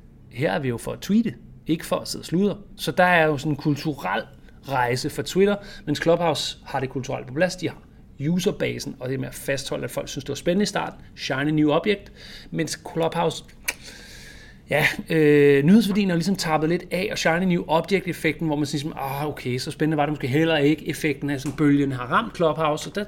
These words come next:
så er det sådan lidt spændende at se, hvor den skal lande. Måske er det faktisk samlet, øh, bliver det lidt sådan, at det der med lyd kom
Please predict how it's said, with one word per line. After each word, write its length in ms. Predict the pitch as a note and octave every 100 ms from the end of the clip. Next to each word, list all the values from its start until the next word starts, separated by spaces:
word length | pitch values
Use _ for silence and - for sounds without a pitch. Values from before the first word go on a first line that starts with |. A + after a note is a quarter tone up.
| -
så 100 | D4
er 40 |
det 100 | C4
sådan 100 | B3
lidt 120 | A3
spændende 260 | - G3 G3+
at 60 |
se, 120 | F#3 F3+
hvor 140 | E3
den 180 | D3+ D3
skal 160 | E3
lande. 320 | C#3+ B2+ C3+ D3+ - - - -
Måske 240 | E3+ C#4+
er 80 | A3+
det 120 | A3
faktisk 340 | G#3 G3+ - - - - - -
samlet, 580 | - - D3 E3 A3 G3+ G#2
øh, 500 | E3+ D#3+ D3+ C#3+ C#3+ - -
bliver 180 | F3+ G3
det 120 | F3+
lidt 140 | D#3+
sådan, 180 | - E3+
at 100 | D3
det 100 | F3
der 120 | G3
med 120 | E3
lyd 260 | D#3 D#3 G#3+ - - - - - - -
kom 240 | F3 G3+